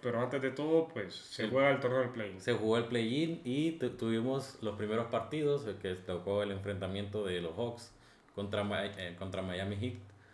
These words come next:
Speaker 2: Una victoria a domicilio de Atlanta Hawks contra, contra el Heat, que sorprendió,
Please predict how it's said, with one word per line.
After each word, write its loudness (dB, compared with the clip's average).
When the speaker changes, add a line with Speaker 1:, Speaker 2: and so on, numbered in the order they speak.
Speaker 2:
Una 0
victoria 4
a -2
domicilio 0
de 0
Atlanta -2
Hawks -4
contra, -2
contra 0
el -4
Heat, -2
que -2
sorprendió, -4